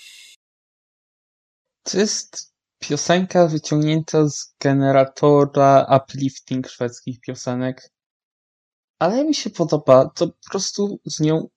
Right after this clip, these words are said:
działa jakoś, nie mam pojęcia jak. Ona nie podchodzi tak jakoś na scenie do, do tego emocjonalnie, mimo tego, że piosenka widać, że jest inspirowana tym, że jest, jest Ukrainką.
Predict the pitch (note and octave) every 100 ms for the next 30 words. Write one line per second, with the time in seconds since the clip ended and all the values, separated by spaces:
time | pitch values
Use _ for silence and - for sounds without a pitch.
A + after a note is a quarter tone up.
0 | - - D#3+ C#3 A#2 B2+ - _ _ -
1 | C3+ A#2+ B2+ A#2+ - D3 D3+ - C#3+ D3
2 | - C#3+ C#3 - C#3+ C#3 B2+ - - _
3 | _ _ _ - D3 D#3 E3 F3+ F#3 -
4 | A3+ - C#3+ C#3+ D3 - C3+ C3 - C3
5 | C3 B2+ B2 A#2+ C3 B2+ B2+ C3 B2 C3+
6 | C3+ B2+ A#2+ A#2+ A#2+ A#2+ B2 A#2+ A#2+ A#2
7 | B2+ - A#2+ A#2+ A#2 A#2 A2+ _ C3 A2+
8 | A2+ A2+ A2+ - B2 - A#2+ B2 B2 A#2
9 | B2 B2+ A#2+ B2 - - - B2+ B2 -
10 | E3+ C#3+ B2+ E3+